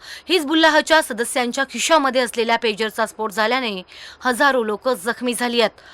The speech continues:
लेबनॉनची राजधानी बैरूतमध्ये ही घटना घडली. एकमेकांशी संवाद साधण्यासाठी हे पेजर्स हिजबुल्लाहतर्फे वापरण्यात येतात. देशभरात एकाच वेळी झालेल्या या हल्ल्यात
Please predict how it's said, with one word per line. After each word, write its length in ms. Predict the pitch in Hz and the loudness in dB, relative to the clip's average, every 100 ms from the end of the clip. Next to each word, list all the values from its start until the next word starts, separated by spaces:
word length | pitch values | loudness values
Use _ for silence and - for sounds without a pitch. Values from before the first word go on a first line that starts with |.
| - - - | -20 -18 -2
लेबनॉनची 580 | 302 381 339 392 370 392 | 2 4 4 2 4 0
राजधानी 640 | 277 233 254 330 320 277 403 - - - | 4 4 4 2 2 2 -2 -8 -20 -4
बैरूतमध्ये 720 | 269 415 392 - 220 214 226 | 2 4 4 0 -4 -4 -4
ही 140 | 220 | -2
घटना 360 | 285 294 247 214 208 | -2 -2 0 -2 -2
घडली. 320 | 214 220 196 - _ _ _ - | -6 -6 -10 -14 _ _ _ -2
एकमेकांशी 600 | 381 359 381 370 370 415 | 0 2 2 4 2 0
संवाद 340 | 381 294 285 392 | 0 2 2 4
साधण्यासाठी 600 | 339 240 262 277 254 277 | 2 2 0 0 -2 -2
हे 120 | 269 | -2
पेजर्स 520 | 247 220 233 285 - - - - | 0 0 2 0 -2 -14 -8 0
हिजबुल्लाहतर्फे 880 | 349 285 311 302 302 277 294 254 262 | 0 2 2 2 4 2 2 4 4
वापरण्यात 540 | 247 208 269 269 262 | 4 0 0 0 -2
येतात. 240 | 247 240 185 _ - - - - | 0 0 0 _ -20 -20 -16 2
देशभरात 540 | 240 240 233 240 247 | 2 2 0 2 2
एकाच 320 | 226 233 254 | 2 0 0
वेळी 200 | 226 226 | 0 -2
झालेल्या 400 | 226 240 220 226 | 0 -2 -2 -2
या 120 | 220 202 | -2 -2
हल्ल्यात 360 | 277 285 220 | 0 2 2